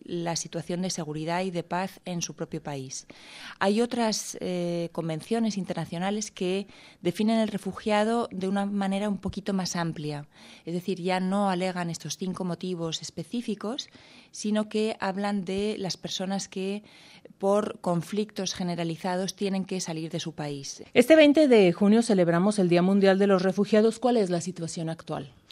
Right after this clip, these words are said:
Speaker 1: Lo que nosotros estamos viendo en los últimos años es que la pauta de las políticas, eh, sobre refugiados las están marcando los países desarrollados. Estas políticas son cada vez más restrictivas y tenemos un ejemplo,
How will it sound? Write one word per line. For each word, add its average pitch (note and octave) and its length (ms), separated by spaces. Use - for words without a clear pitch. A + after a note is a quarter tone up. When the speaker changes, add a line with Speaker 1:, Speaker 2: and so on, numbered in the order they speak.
Speaker 1:
Lo F#3+ 120
que F#3+ 80
nosotros G3 360
estamos A3+ 380
viendo G#3+ 280
en F3+ 60
los E3 140
últimos G#3 380
años G3 420
es F#3+ 120
que G#3 140
la F#3 180
pauta A3+ 520
de E3+ 160
las E3 160
políticas, F3 960
eh, D#3+ 220
sobre G3+ 320
refugiados F#3+ 680
las F#3 160
están G3 240
marcando G#3+ 480
los G3+ 140
países F#3 420
desarrollados. D3+ 880
Estas B3+ 300
políticas A#3+ 640
son G3+ 180
cada G3 260
vez G3 220
más G3+ 160
restrictivas F3 880
y F3+ 100
tenemos E3+ 380
un F#3 100
ejemplo, F#3 580